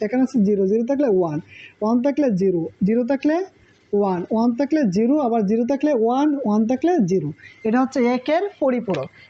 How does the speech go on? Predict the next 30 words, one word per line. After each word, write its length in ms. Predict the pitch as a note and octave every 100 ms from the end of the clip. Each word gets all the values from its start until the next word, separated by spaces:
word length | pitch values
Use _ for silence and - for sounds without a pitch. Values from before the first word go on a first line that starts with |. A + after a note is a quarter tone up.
| -
মানে 160 | A#3
তো 100 | C4 A#3
জিরো 340 | F#3+ A3 C#4+ E4
থাকলে 320 | E4 D#4+ D#4+
আমরা 160 | D#4 D#4+
বসাবো 360 | - F4+ C4
ওয়ান, 340 | G3 F#3 E3+ F3 -
ওয়ান 240 | A#3 B3+ C4
থাকলে 220 | C#4+ D4+
বসাবো 280 | D4+ E4 D4
জিরো, 400 | G3 G3+ E3+ E3+
জিরো 240 | A3+ C4
থাকলে 300 | C4+ D4 D#4
ওয়ান, 400 | G#3+ G3 F3+ E3+ - A3+
ওয়ান 220 | A#3 B3+
থাকলে 240 | C#4+ D#4
জিরো, 380 | B3 G#3+ F#3 F3 A#4 F#3
জিরো 200 | A#3 B3+
থাকলে 260 | C#4+ C#4+ C#4+
ওয়ান, 320 | A#3 C4 D4+ C4+
ওয়ান 240 | G#3+ A#3 A#3+
থাকলে 280 | C4+ C#4 A#3
জিরো, 180 | C4+ D4
ওয়ান 300 | A3 A#3+ A#3+
থাকলে 260 | C4+ D#4 F#4+ - - - -
জিরো। 160 | A3
মানে 140 | A3+ C4
এভাবে 340 | B3+ C#4 E4
কি 380 | E4+ F4 D#4+ F#3
আমরা 220 | G#3 B3